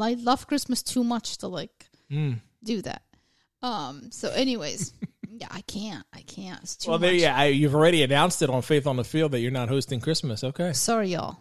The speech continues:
Speaker 1: I'm just
Speaker 2: Yeah.
Speaker 1: not. Like, I hosted it last year. I gotta get a break this year, you know?
Speaker 2: Okay.
Speaker 1: Um. So, where was I?
Speaker 2: You were
Speaker 1: This
Speaker 2: giving
Speaker 1: episode
Speaker 2: tha-
Speaker 1: is all over the place.
Speaker 2: You were giving thanks.
Speaker 1: So I'm giving thanks for not hosting Christmas. Okay, no, I'm,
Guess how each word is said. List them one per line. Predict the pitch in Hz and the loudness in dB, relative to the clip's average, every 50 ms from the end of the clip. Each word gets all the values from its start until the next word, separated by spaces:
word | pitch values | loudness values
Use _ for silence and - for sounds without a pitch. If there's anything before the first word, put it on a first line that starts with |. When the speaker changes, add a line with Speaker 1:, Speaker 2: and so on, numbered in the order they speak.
| _ - - | _ -8 -4
Speaker 1:
I'm | 202 214 220 | -4 -4 -2
just | 202 175 180 - - | -4 -6 -6 -6 -4
Speaker 2:
Yeah. | 127 | -2
Speaker 1:
not. | 123 123 135 139 - _ _ - | -2 -2 -4 -6 -10 _ _ -16
Like, | 208 165 - - _ _ _ _ _ _ | -14 -14 -14 -16 _ _ _ _ _ _
I | - 262 | -4 -2
hosted | 247 254 480 539 - - 659 587 | -2 0 0 -2 -2 -2 -2 -2
it | 381 | 2
last | 359 427 427 440 403 - - - | 4 4 4 4 2 0 0 0
year. | 294 285 349 494 415 | 2 4 6 6 6
I | 269 226 233 | 6 4 4
gotta | 247 285 320 339 | 2 2 2 2
get | 359 381 | 0 0
a | 359 | 0
break | 240 277 311 302 - | 0 0 -2 -2 -2
this | - 370 381 - - | -4 -4 -4 -4 -6
year, | 220 - 107 - - - 180 - _ | -8 -8 -8 -8 -10 -14 -18 -20 _
you | 240 214 202 | -14 -12 -10
know? | 196 190 190 226 - | -8 -6 -6 -4 -4
Speaker 2:
Okay. | 143 175 - 240 233 - - - - - - - - - - - _ _ | -4 -4 -4 -4 -4 -6 -8 -16 -20 -18 -18 -18 -20 -20 -20 -20 _ _
Speaker 1:
Um. | - 226 190 185 180 165 151 143 135 123 104 - - 175 180 _ _ _ _ _ _ _ _ _ - - _ - | -6 -4 -4 -4 -4 -6 -8 -10 -12 -14 -14 -16 -16 -18 -20 _ _ _ _ _ _ _ _ _ -14 -14 _ -16
So, | - - - - - - _ | -16 -10 -8 -8 -8 -10 _
where | - 220 381 523 698 - | -8 -6 -6 -6 -6 -8
was | 659 659 - - - | -10 -10 -10 -10 -8
I? | - 233 247 277 339 427 415 349 240 175 | -8 -6 -6 -4 -2 0 0 0 0 2
Speaker 2:
You | 147 160 | 2 2
were | 160 | 4
Speaker 1:
This | 165 | 6
Speaker 2:
giving | - 175 185 - | 6 8 8 8
Speaker 1:
episode | - - 508 - - | 6 6 6 8 8
Speaker 2:
tha- | 494 480 | 8 8
Speaker 1:
is | 427 - | 8 6
all | - 359 330 | 4 4 4
over | 359 381 427 | 4 4 2
the | 403 370 | 2 0
place. | 262 - - 240 196 | -2 -2 0 4 8
Speaker 2:
You | 180 175 | 8 8
were | 175 | 8
giving | 156 143 190 202 226 196 160 | 8 6 6 6 6 4 2
thanks. | - - - 160 165 190 147 196 - - - | 0 2 4 4 6 6 4 2 -2 -4 -4
Speaker 1:
So | - - - - 247 | -2 -2 0 2 4
I'm | 240 247 262 277 | 4 4 4 2
giving | 294 339 294 359 339 330 | 2 2 2 2 0 -2
thanks | 311 - - 294 285 269 254 254 - | -2 -2 -2 0 0 2 0 0 -2
for | - 262 | -2 -2
not | 254 240 254 | -2 -2 -2
hosting | 240 269 254 247 - 233 233 | 0 -2 -2 -2 -4 -4 -4
Christmas. | - 220 220 - - 202 208 | -4 -4 -4 -6 -6 -8 -8
Okay, | - - 202 - - 175 170 | -8 -8 -8 -6 -6 -6 -6
no, | 214 180 175 | -6 -8 -8
I'm, | 175 220 233 | -8 -10 -10